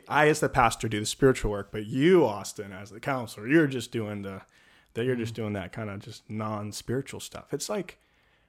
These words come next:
Speaker 1: to talk about someone's trauma, to work through someone's trauma, to work through those type of things. That's a deeply emotional, human, soulful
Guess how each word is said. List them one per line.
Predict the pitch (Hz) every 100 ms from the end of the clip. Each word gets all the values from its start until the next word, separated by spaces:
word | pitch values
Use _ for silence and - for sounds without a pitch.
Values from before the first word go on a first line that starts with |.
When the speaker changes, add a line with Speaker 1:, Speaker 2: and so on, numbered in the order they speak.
| _ _
Speaker 1:
to | -
talk | 151 - 208 233
about | 185 160
someone's | 160 208 190 175
trauma, | - 185 208 143 - 117 _ _ _ _ _ _ _ _ _ _ _
to | -
work | 175 202
through | - 196
someone's | - 175
trauma, | - 160 165 101 - -
to | 175
work | 160 208
through | - 180 180 151 139 _ _
those | 170 208
type | 208 190
of | -
things. | 240 226 117 - _ _ _
That's | - 269
a | 240 139 -
deeply | 247 269 277 185 135
emotional, | 110 120 196 - - 156 107
human, | - - - 254 139 110
soulful | - - 254 269 - 135 110